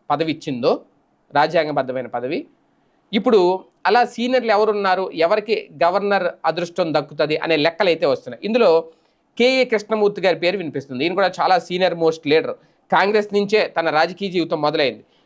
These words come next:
ఆయన చంద్రబాబు, వైఎస్ఆర్లతో పాటు పంతొమ్మిది వందల డెబ్బై ఎనిమిదిలో తొలిసారి కాంగ్రెస్ ఎమ్మెల్యే డోన్ నుంచి గెలిచారు.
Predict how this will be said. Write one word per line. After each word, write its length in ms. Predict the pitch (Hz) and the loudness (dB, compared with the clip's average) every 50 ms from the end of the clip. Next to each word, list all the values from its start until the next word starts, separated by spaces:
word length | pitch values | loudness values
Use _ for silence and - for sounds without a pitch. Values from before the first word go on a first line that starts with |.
| _ - | _ -2
ఆయన 160 | 151 165 160 | -2 0 0
చంద్రబాబు, 640 | 151 147 - 170 180 196 208 208 196 202 202 190 196 | 0 0 -2 -2 -2 0 -2 0 2 2 2 2 2
వైఎస్ఆర్లతో 800 | 185 170 170 185 196 190 - - 196 185 180 175 175 - 170 156 | 2 2 2 2 0 -2 -2 0 0 0 0 -2 -2 -2 -2 0
పాటు 280 | 156 156 160 160 190 | 2 0 0 0 -2
పంతొమ్మిది 480 | 190 180 - 165 170 170 202 190 185 180 | -6 -6 -4 -4 -4 -2 -2 -2 0 0
వందల 160 | 170 143 143 | 2 2 0
డెబ్బై 220 | 143 156 170 190 | 0 0 0 0
ఎనిమిదిలో 320 | 180 175 175 175 165 175 180 | 0 0 -2 -2 0 0 0
తొలిసారి 540 | 170 - 170 175 180 175 208 185 175 156 135 - - | 0 0 -2 -2 -2 0 0 0 0 0 -2 -6 -4
కాంగ్రెస్ 380 | 156 156 175 180 185 170 135 123 | -2 -2 -2 0 0 -2 -2 -2
ఎమ్మెల్యే 380 | 151 160 170 175 170 160 151 131 | -4 -4 -2 -2 -2 0 -2 -2
డోన్ 340 | 123 127 139 190 196 202 196 | -2 0 0 2 2 2 0
నుంచి 240 | 180 151 - - 135 - _ _ _ _ _ _ _ - | -2 -4 -4 -6 -12 -12 _ _ _ _ _ _ _ -2
గెలిచారు. 380 | 170 185 180 - 165 120 110 | -2 -2 0 0 0 -2 -2